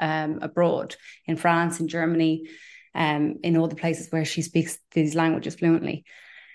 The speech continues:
And it was, it was a really interesting conversation because, <sighs> th-, here's a mom. She has moved over to Ireland to support her husband, who is working in a full-time job,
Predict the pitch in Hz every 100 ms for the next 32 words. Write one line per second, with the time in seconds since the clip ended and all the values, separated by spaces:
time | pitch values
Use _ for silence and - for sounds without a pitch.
0 | _ _ _ _ - 190 202 208 226 214
1 | 220 233 269 233 226 220 220 185 175 190
2 | 175 175 202 185 165 165 165 175 175 170
3 | 165 - _ _ _ _ - 175 - -
4 | - - - _ - _ - 214 233 214
5 | 175 233 254 254 170 - - 190 _ _
6 | _ _ - - - - 185 190 208 240
7 | 233 208 202 208 165 170 170 165 165 -
8 | - - 165 165 165 - - - _ _
9 | _ _ _ - 175 190 190 175 156 170
10 | 160 190 220 202 165 170 165 160 156 160
11 | 160 160 156 - - - 151 - - -